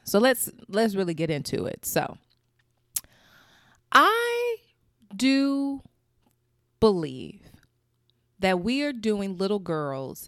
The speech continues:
a disservice by allowing them to live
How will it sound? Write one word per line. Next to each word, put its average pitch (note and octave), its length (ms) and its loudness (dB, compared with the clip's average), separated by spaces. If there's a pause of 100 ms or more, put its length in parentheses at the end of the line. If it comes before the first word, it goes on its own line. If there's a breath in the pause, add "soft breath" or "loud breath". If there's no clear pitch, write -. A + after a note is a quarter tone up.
a E3+ 160 -4
disservice F3+ 1400 -4 (480 soft breath)
by F3+ 340 0
allowing G#3+ 720 -2
them F#3 340 -2
to F#3+ 240 -4
live F3+ 680 -4